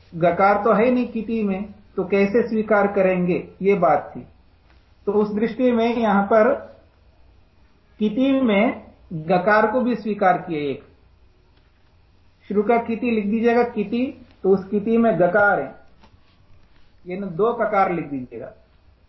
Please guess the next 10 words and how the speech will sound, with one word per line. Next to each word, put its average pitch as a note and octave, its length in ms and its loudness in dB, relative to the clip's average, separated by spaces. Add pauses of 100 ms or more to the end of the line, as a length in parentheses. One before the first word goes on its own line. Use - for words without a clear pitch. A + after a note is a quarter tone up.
(4000)
किति G#3+ 320 -2
में A#3 160 -2
एक A3 460 0
और A3+ 240 4
ककार G#3+ 420 0
लिख F3+ 120 -4
दीजिएगा, D3+ 420 -2
आधा F3+ 260 2
ककार। - 560 -2 (4000)
हाँ, - 480 -2